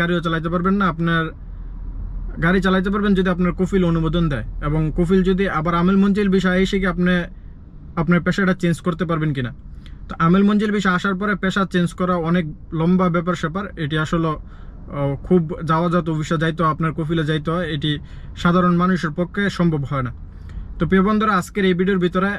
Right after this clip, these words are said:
আমি কিন্তু আমেল মঞ্জিল ভিসা সব তথ্যই আপনাদেরকে দিতেছি। এবার আসেন সর্বশেষ বলি, আমেল মঞ্জিল ভিসার খরচ কেমন? আমেল মঞ্জিল ভিসাটা সৌদি গভর্নমেন্ট থেকে উঠাইতে সৌদি করে কোনো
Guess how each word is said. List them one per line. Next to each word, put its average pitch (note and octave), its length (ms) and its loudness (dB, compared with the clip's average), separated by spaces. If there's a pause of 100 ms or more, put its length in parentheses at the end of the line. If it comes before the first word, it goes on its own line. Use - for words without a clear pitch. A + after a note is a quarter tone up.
(120)
আমি D#3+ 140 0
কিন্তু E3+ 140 0 (160)
আমেল F3 220 4
মঞ্জিল F#3 280 2
ভিসা F#3 160 -2 (100)
সব E3 100 -2 (120)
তথ্যই F#3+ 340 0
আপনাদেরকে E3 420 0
দিতেছি। D3 280 -4 (440)
এবার F3 220 4
আসেন G#3 240 -2
সর্বশেষ F#3 320 0 (120)
বলি, F#3 140 2 (720)
আমেল G#3 280 4
মঞ্জিল G3+ 300 2
ভিসার F3+ 300 0
খরচ F3+ 300 0
কেমন? D#3 220 0 (1120)
আমেল G3 280 4
মঞ্জিল G#3 280 2 (100)
ভিসাটা F#3 380 2 (360)
সৌদি F#3 280 2
গভর্নমেন্ট F3+ 400 2
থেকে F3+ 180 0
উঠাইতে F#3 320 0
সৌদি F3 180 0
করে D#3+ 180 0
কোনো E3 100 0